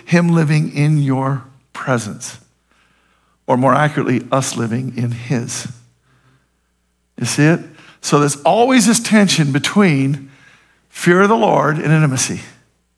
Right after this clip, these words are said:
And we need to live in both of those truths. Now, with that said,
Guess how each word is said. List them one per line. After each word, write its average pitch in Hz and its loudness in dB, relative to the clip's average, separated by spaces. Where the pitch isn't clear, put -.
And 151 2
we 156 4
need 165 4
to 151 2
live 190 4
in 160 0
both 160 0
of 160 -6
those 151 -2
truths. - -6
Now, 170 -2
with 180 0
that 247 0
said, 190 0